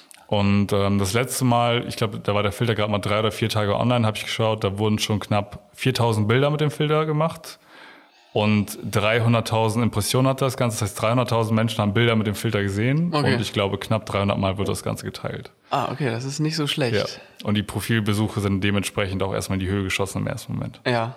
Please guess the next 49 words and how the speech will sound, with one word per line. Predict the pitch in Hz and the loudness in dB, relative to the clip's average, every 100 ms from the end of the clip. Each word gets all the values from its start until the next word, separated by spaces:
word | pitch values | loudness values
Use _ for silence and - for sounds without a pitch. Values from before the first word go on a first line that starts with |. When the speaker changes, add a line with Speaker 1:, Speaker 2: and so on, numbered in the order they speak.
| - | -4
Speaker 2:
und | 123 | 0
aber | 123 123 | 2 2
geht | 123 123 127 | 2 0 0
das | 127 | 2
wieder | 120 | 0
runter? | 113 156 180 190 - | 2 0 0 0 -2
Und | 127 - - - - - - | -4 -4 -10 -16 -16 -10 0
Speaker 1:
Ja, | 120 113 | 4 4
es | 110 - | 2 2
beruhigt | 123 180 | 2 2
sich | 208 170 | 2 2
ein | 180 | 4
bisschen, | 180 160 | 2 2
aber | 127 | 2
es | 120 | 2
ist | 117 | 2
ein | 127 | 0
positiver | 117 127 113 113 104 | 2 0 2 0 0
Trend | - 104 | 0 -2
zu | 107 | -4
erkennen. | - 127 - _ | -6 -10 -16 _
Speaker 2:
Ja. | 127 107 127 - _ | -2 -2 -4 -14 _
Machst | 123 123 143 | -4 -2 0
du | |
das | 127 120 - | 0 0 0
nochmal | 127 117 120 127 151 | -2 0 2 2 2
oder | 123 117 | 2 2
hast, | 120 - - - | 2 0 -4 -4
hast | 120 - | -4 -2
du | 120 | 0
Lust, | 120 - | 0 -2
vielleicht | - 113 | -2 -2
auch | 107 | -2
einen | 113 117 - | -2 -4 -2
eigenen | 117 127 147 143 139 | 0 2 2 0 0
Filter | - 143 147 151 151 | -2 -2 0 0 0
noch, | 127 127 - - | 0 -2 -2 -4
also | - 104 | -2 2
Speaker 1:
Ja. | 101 | 2
Speaker 2:
komplett | 160 185 131 117 | 2 2 0 2
selber | 123 113 117 | 2 2 0
zu | 110 | 0
Speaker 1:
Genau. | 113 107 | 2 4
Speaker 2:
erstellen? | 107 147 180 | 4 2 -2
Speaker 1:
Das | - 98 120 | -2 0 2
wäre | 113 | 2
der | 107 | 4
nächste | 120 120 135 | 2 2 0
Schritt. | - 170 - | 0 -2 -4